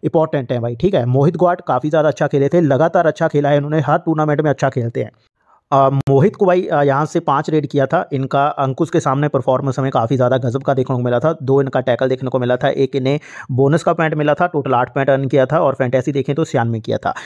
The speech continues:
इसके बाद मोहम्मद चाइनी जो कि टोटल, अ, एक सौ पाँच फैंटेसी कर रहे हैं, मतलब यहाँ से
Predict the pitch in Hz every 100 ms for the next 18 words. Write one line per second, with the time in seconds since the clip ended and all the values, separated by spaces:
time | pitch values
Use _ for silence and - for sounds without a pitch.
0 | - - 156 190 180 175 135 139 170 147
1 | 123 120 117 135 175 147 147 175 - 143
2 | 135 143 127 160 147 135 - 135 131 131
3 | 135 120 135 127 123 170 151 127 139 147
4 | 156